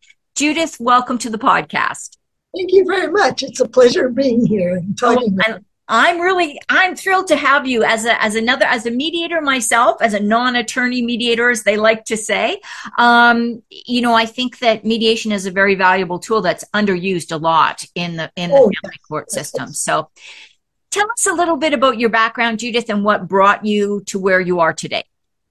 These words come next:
Speaker 2: Well, I was going through a divorce after seventeen years of marriage with seven children. And the judge,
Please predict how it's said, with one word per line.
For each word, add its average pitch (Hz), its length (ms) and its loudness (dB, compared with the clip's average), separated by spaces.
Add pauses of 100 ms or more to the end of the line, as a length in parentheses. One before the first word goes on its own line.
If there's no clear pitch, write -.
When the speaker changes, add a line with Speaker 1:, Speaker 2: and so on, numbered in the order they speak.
(760)
Speaker 2:
Well, 339 640 6
I 339 220 2
was 349 400 2
going 359 300 2
through 302 160 -2
a - 20 -2
divorce 226 640 4
after 214 320 0
seventeen 226 640 2
years 226 300 4
of 180 100 -12
marriage 196 680 4
with 214 260 2
seven 233 720 2
children. 190 480 0 (1300)
And 214 720 4
the 214 200 4
judge, 269 440 2